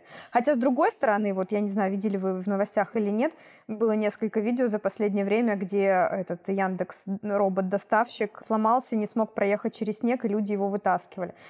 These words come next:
Вот я смотрю на такое и думаю, ну, надо как бы это,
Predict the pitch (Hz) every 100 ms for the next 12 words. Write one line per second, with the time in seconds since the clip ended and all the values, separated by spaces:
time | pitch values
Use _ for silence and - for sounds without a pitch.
0 | - 220 240 240 262 254 359 415 - 233
1 | 202 190 190 190 196 180 175 202 202 233
2 | 220 208 196 202 180 - 180 196